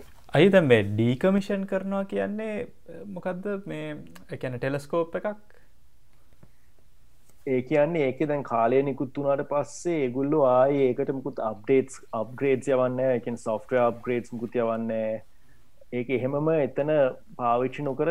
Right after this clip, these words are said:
Speaker 2: පව ඉවර වෙලා ඒක පව, ඒක පව ආයි දෙන්න මේ යන්නේ නැහැ. ඒක එහෙමම තියලා තියෙනවා. දැන්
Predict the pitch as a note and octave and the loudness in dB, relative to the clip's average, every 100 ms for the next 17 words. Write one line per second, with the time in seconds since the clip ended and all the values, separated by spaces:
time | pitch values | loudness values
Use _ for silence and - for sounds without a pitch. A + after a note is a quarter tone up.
0 | E3+ E3 B2+ B2 C3 C3+ C#3 C3+ C#3 C#3 | 0 0 2 4 4 4 0 -2 0 0
1 | E3 D#3 C3 B2+ C#3 C3 A#2+ A#2 C#3 C#3+ | 0 0 -2 -4 -4 -4 0 2 2 2
2 | - - B2 B2 - A#2+ A#2 C#3 C#3+ C#3 | -4 -16 -16 -16 -6 -2 2 4 6 6
3 | D3 C3 C3 C#3 C#3+ - - - - C3 | 4 2 0 0 -2 -4 -16 -18 -16 -8
4 | B2 A#2+ A#2+ A#2 - B2+ A#2+ B2 A#2+ G#2 | -4 -2 -2 -4 -8 -6 -4 -2 -4 -4
5 | - A#2 A2+ C#3 A2 A#2+ C3+ C#3+ C3+ - | -8 -8 -6 -4 -4 -2 -2 -2 -2 -4
6 | C3 B2 B2 C3 C#3 E3+ - - - - | -4 -2 -2 -4 -4 -6 -10 -18 -20 -20
7 | - A#2 A#2 A#2 | -12 -4 -4 -2